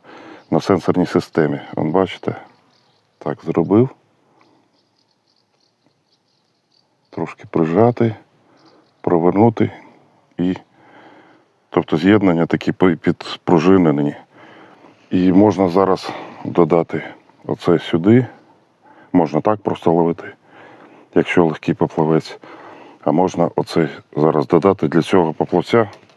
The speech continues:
Оце якраз буде три грами. Тобто я ловити буду так.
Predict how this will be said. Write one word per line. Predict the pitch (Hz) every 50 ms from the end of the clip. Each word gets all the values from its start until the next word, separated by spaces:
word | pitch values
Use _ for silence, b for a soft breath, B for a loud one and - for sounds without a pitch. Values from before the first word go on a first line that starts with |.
| _ _ _ _ _
Оце | - - - - 80
якраз | 71 - 80 82 76
буде | 69 76 78 69 - -
три | 92 80 71
грами. | 69 71 73 71 71 71 71 - - _ b b b b b b b b b b b b b b _
Тобто | - - - - 85
я | 85 85
ловити | 82 85 80 82 - -
буду | 69 71 76 76 76
так. | - - 69 65 - B